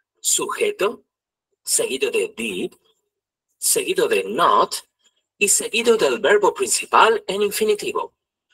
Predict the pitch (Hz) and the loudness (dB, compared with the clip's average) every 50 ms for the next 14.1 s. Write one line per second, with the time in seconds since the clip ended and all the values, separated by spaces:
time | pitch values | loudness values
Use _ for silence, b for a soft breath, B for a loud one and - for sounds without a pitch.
0 | _ _ _ _ _ _ - 170 170 175 175 185 202 175 - - 92 82 - - | _ _ _ _ _ _ 2 2 2 2 2 2 0 0 0 0 -4 -4 -4 -8
1 | _ _ _ _ _ _ _ _ _ _ _ - - - 156 170 190 208 208 208 | _ _ _ _ _ _ _ _ _ _ _ -8 -4 0 2 4 4 4 2 0
2 | 190 139 - 170 175 196 190 180 123 131 139 156 165 170 170 - - - - - | -2 -2 -2 0 0 0 0 0 -2 -2 0 2 2 2 2 2 0 -2 0 2
3 | 180 175 156 123 117 131 156 143 131 139 170 196 190 - - 151 170 226 254 - | 2 2 2 2 0 0 0 2 2 4 4 4 4 2 -4 -4 -4 -6 -6 -6
4 | - 139 107 85 - - - _ _ _ _ _ _ _ _ _ _ _ _ _ | -6 -6 -6 -8 -10 -14 -20 _ _ _ _ _ _ _ _ _ _ _ _ _
5 | - - 190 170 160 160 160 190 - - _ - 156 165 196 214 202 156 - - | -6 -2 0 0 0 0 -2 -6 -10 -12 _ -10 -2 0 2 2 2 0 -2 -2
6 | - 85 95 98 110 120 139 139 - - - - 98 101 123 131 - - 92 90 | -4 -4 0 0 0 0 0 0 -2 -4 -2 0 0 2 2 0 0 -2 -4 -4
7 | 92 95 - - 107 127 190 226 214 - - _ _ _ _ _ _ _ _ _ | -4 -2 -2 0 0 2 2 0 0 -2 -6 _ _ _ _ _ _ _ _ _
8 | _ _ _ _ _ _ _ _ _ _ _ _ _ _ _ _ _ _ _ - | _ _ _ _ _ _ _ _ _ _ _ _ _ _ _ _ _ _ _ -4
9 | - - - 202 233 233 214 175 - - - 214 202 190 113 117 - 139 139 - | -4 -2 2 4 4 4 6 4 2 0 0 0 2 2 4 2 4 2 2 0
10 | - 180 - 208 190 185 208 233 - - - 202 196 - 202 190 170 160 147 131 | -2 -2 0 2 2 2 0 -2 -4 -2 -2 0 0 2 2 2 4 4 2 2
11 | 120 110 107 104 104 - - - _ - - - - - - - 151 131 - - | 2 2 2 2 0 -2 -8 -10 _ -10 -8 -4 -4 -4 -2 -2 -4 -4 -2 -2
12 | 101 117 190 - - b b b b b b - - - - 156 123 117 135 147 | 0 0 0 -2 -4 b b b b b b -12 -6 -4 -2 -2 0 0 0 2
13 | 127 110 98 92 101 101 98 92 90 90 - - 98 90 - - 143 131 110 95 | 2 0 -2 -2 -2 -2 -2 -2 -2 -6 -6 -6 -6 -6 -4 -4 -4 -2 -2 -4
14 | - | -6